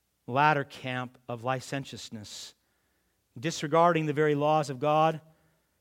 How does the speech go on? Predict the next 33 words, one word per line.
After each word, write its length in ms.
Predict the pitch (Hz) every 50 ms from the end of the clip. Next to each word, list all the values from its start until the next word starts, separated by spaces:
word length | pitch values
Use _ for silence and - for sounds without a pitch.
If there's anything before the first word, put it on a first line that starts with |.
| _ _ _
and 120 | - 131 131
your 100 | 135 143
own 220 | 151 156 160 156
conscience 580 | - - 160 160 165 151 - 151 151 143 - 135
and 160 | 131 135 127
worshiping 500 | 147 151 - 160 147 - 151 147 147 143
the 140 | 135 143 -
idols 640 | 147 143 156 160 160 165 165 170 156 - - - _ _ _ _ _ _ _ _ _ _ _ _ _ _
that 200 | - 135 - -
you 120 | 165 180 180
think 320 | - - 175 170 165 135
give 180 | 131 160 156 139
you 120 | 156 160
purpose 540 | - - - 175 170 170 - 175 165 - - - -
and 200 | 156 160 156 -
pleasure. 540 | - - 175 165 147 110 - 82 78 - _ _ _ _ _ _ _ _ _ _ _ _ _ _ _ _ _ _ _ _ _ _ _ _
And 140 | 135 120
for 100 | - 147
many 240 | 143 156 165 175 175
of 100 | 165 147
us, 160 | 160 156 -
we 100 | - 151
do 120 | 143 156 160
both. 500 | 135 139 110 90 90 _ - - - _ _ _ _ _ _ _ _ _ _ _ _ _ _
We 100 | - 131
are 80 | 135 131
legalistic 560 | 127 143 147 143 143 147 151 - - 151 -
and 100 | 151 139
licentious 540 | 143 143 143 131 - - 143 135 - 139 -
at 80 | 139 123
the 80 | 135
same 300 | - - 139 135 143 143
time. 340 | - - 120 107 104 98